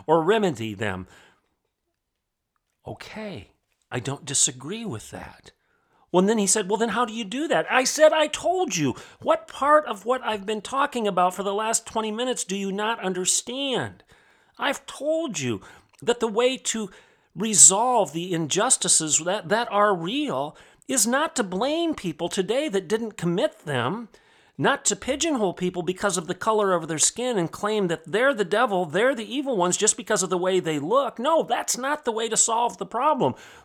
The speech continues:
The way to solve the problem is to tell people to act righteously. That's the way you solve the problem.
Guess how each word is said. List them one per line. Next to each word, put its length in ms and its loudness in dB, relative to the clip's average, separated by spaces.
The 120 8
way 340 2
to 100 -4
solve 460 4
the 100 -4
problem 520 0
is 180 6
to 120 0
tell 340 2
people 560 -2
to 280 -2
act 400 -4
righteously. 1080 0
That's 300 2
the 100 2
way 240 2
you 180 2
solve 440 4
the 100 -2
problem. 680 2